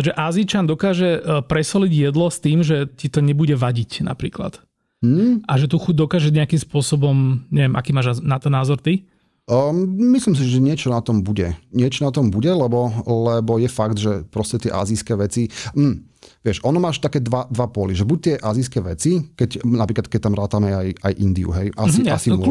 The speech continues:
Speaker 2: môžeme.
Speaker 1: aj Blízky východ, jasné.
Speaker 2: No, tak, eh, tá India je určite preexponovaná v tých chutiach, hej, že
Speaker 1: Mhm.
Speaker 2: proste tam ti, keď ti niekto dá kari a teraz im povedz, že čo tam je, tak ako
Speaker 1: To je inak šialený, šialený mix, už len curry pasta, že z koľka tých vecí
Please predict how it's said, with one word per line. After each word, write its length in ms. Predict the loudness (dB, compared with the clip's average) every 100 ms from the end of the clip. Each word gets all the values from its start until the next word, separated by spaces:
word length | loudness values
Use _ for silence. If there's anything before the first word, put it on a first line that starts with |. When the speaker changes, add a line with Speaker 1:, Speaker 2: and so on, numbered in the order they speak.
| 2
Speaker 2:
môžeme. 80 | 2
Speaker 1:
aj 60 | 2
Blízky 280 | 0 0 0
východ, 240 | 0 0
jasné. 240 | 0 0 -2
Speaker 2:
No, 160 | -2 -10 _ _
tak, 280 | -6 -6 -6
eh, 60 | -4 -2 0 0 0 0 -2 -8
tá 120 | -6 -2
India 420 | 0 2 2 2
je 100 | 2 2
určite 340 | 2 0 -2
preexponovaná 640 | -2 -2 -2 -2 0 0 -2
v 80 | -4
tých 120 | -4
chutiach, 320 | -2 0 0
hej, 140 | 2 4
že 100 | 4
Speaker 1:
Mhm. 40 |
Speaker 2:
proste 240 | 2 0 -4
tam 200 | -2 -2
ti, 180 | -2 -2
keď 160 | -4
ti 120 | -2 0
niekto 180 | 2
dá 160 | 0 -2
kari 240 | -2 -2
a 60 | 0
teraz 180 | 0 0
im 100 | 2
povedz, 240 | 2 2
že 100 | 2
čo 120 | 0
tam 160 | 0 0
je, 160 | 0 -2
tak 180 | -2 -2
ako 340 | -4 -4 -6 -8 _ -4
Speaker 1:
To 100 | -2
je 80 | 0
inak 160 | -2
šialený, 480 | -2 0 0 0 0
šialený 320 | 0 0 2
mix, 300 | 2 2 0
už 220 | -2 0 2
len 100 | 2
curry 300 | 0 0 0
pasta, 340 | -2 -4 -2
že 80 | -2
z 80 | -2
koľka 240 | -2 -2
tých 140 | 0 2
vecí 300 | 0 0